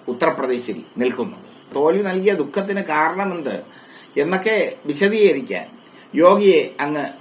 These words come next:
കേന്ദ്ര നേതൃത്വം വിളിപ്പിക്കുകയും ചെയ്തു. യോഗി പറയുന്നത് മോദിയുടെ അമിതമായ ആത്മവിശ്വാസം, മോദിയുടെ അനവസരത്തിലുള്ള മതവിദ്വേഷ പ്രസംഗം, ഇതൊക്കെയാണ്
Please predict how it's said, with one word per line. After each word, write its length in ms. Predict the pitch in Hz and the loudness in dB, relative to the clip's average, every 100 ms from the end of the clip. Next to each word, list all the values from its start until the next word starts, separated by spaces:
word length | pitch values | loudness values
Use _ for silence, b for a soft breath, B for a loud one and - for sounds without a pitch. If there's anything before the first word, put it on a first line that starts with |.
| - | 0
കേന്ദ്ര 280 | 151 160 180 | 2 2 -2
നേതൃത്വം 600 | 165 143 139 123 117 98 - | -2 -4 -4 -4 -6 -6 -2
വിളിപ്പിക്കുകയും 520 | 131 147 143 117 107 | 2 2 0 -6 -8
ചെയ്തു. 240 | - - - - - - - - - - - - - | -8 -18 -20 -20 -20 -20 -20 -20 -20 -20 -20 -14 -2
യോഗി 280 | 117 185 311 | 2 4 2
പറയുന്നത് 460 | 277 269 277 269 | 2 0 0 -2
മോദിയുടെ 500 | 233 202 214 226 220 | 0 2 0 2 0
അമിതമായ 540 | 202 180 185 185 180 170 | 0 0 -2 -2 -2 0
ആത്മവിശ്വാസം, 800 | 147 - 151 156 151 170 - - - | -2 -4 -2 -4 -2 -6 -4 -8 -4
മോദിയുടെ 560 | 151 170 180 170 147 110 - B B B 120 | -2 0 0 2 0 0 -10 B B B -2
അനവസരത്തിലുള്ള 840 | 147 185 180 185 170 170 151 143 | 2 2 2 0 -2 -2 0 0
മതവിദ്വേഷ 680 | 120 135 143 139 127 135 143 | 0 0 2 2 2 0 -4
പ്രസംഗം, 560 | 117 135 156 175 233 - - | -8 -6 -4 -6 -8 -12 -6
ഇതൊക്കെയാണ് 680 | 120 117 143 127 180 196 82 | -4 -2 -4 -2 -4 -6 -10